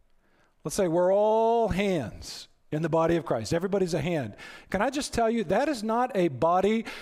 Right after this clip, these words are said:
that is a monstrosity. Just a big clump of hands. If everybody in this church was a head, and we, and we were just a big clump of heads,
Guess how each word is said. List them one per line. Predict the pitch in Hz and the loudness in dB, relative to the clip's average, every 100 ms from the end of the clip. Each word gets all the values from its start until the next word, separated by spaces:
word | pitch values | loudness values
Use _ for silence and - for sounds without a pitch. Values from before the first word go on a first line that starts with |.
| - | -8
that | - 202 269 | 0 0 2
is | 220 175 | -2 -2
a | - 180 | 0 0
monstrosity. | 165 175 165 - - 170 160 151 139 123 87 - - - - - - - - - - _ _ - | 2 0 -2 -4 0 0 0 -4 -4 -6 -8 -14 -20 -20 -20 -20 -20 -20 -20 -20 -20 _ _ -8
Just | 196 - | -8 -4
a | 190 | -2
big | 156 247 170 | 0 0 -2
clump | - 135 240 240 | -6 -2 0 0
of | 226 | 0
hands. | 220 247 220 113 120 - - - _ _ _ - - - - - - _ _ _ _ _ _ - - - _ _ _ - - - - | 0 0 0 -4 -10 -14 -14 -18 _ _ _ -20 -20 -20 -20 -20 -20 _ _ _ _ _ _ -20 -20 -20 _ _ _ -20 -20 -8 -4
If | 185 | 2
everybody | 214 247 330 285 285 302 | 2 4 2 4 4 4
in | 277 | 4
this | 262 - | 2 -2
church | - 269 254 208 160 | 0 2 2 0 0
was | 220 196 | 0 2
a | 156 | 2
head, | 262 302 233 127 - - - - _ _ _ _ _ - | 4 4 2 -2 -6 -12 -18 -20 _ _ _ _ _ 0
and | 226 | 2
we, | 226 | 2
and | 226 240 | 2 2
we | |
were | 254 | 2
just | 240 196 | 0 -2
a | |
big | 190 269 - | 0 0 0
clump | - - 302 330 | -2 0 0 2
of | 277 | 2
heads, | 247 302 254 - | 4 4 2 -2